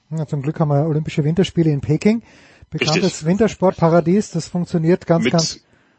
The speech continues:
Speaker 1: ja.
Speaker 2: null Komma null Prozent Niederschlag.
Speaker 1: <laughs> Ja, ja, das, das funktioniert ganz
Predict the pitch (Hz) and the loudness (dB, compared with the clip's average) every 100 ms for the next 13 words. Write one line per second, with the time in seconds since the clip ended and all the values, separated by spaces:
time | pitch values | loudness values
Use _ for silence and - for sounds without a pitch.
0 | _ _ - 151 147 143 143 120 131 131 | _ _ -4 0 0 0 -2 -4 -4 -10
1 | 147 127 131 107 - 78 73 165 185 - | -12 -12 -12 -14 -14 -16 -14 -6 0 2
2 | 190 135 - - 127 - 170 - 156 - | 4 2 -2 -6 -14 -8 -8 -4 -2 -2
3 | - 160 175 | 2 0 0